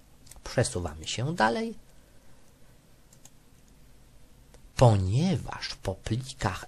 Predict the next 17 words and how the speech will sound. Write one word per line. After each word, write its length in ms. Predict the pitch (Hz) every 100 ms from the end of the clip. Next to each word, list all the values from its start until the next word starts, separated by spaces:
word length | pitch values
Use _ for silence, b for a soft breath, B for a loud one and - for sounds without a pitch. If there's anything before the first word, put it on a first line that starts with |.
| -
M 300 | 131 180 165
P 220 | 127 117
E 180 | - 90
G 600 | 85 82 76 76 85 110 185 214 - - - - -
następują 1300 | 87 92 165 - - 95 87 - - 160 156 90 85 - -
pliki 760 | 98 92 82 - - 82 123 131 B B B B B B B - - - - - - - - - - -
o 220 | 120 160
rozszerzeniu 1200 | 202 143 131 - - - 90 90 92 127 165 120 90
waw, 760 | 82 - - - 127 - - - -
a 60 | - -
one 380 | 127 156 165 117
zawierają 720 | 104 95 101 117 160 120 90
dźwięki, 1040 | - 85 95 82 80 - - 120 190 226 -
którymi 800 | - - - 101 92 110 165 135
także 600 | - - 135 151 120 95
jesteśmy 800 | 90 87 - - 135 131 95 87
zainteresowani, 1700 | 87 120 - 104 98 95 87 82 - 82 82 80 78 78 104 165 226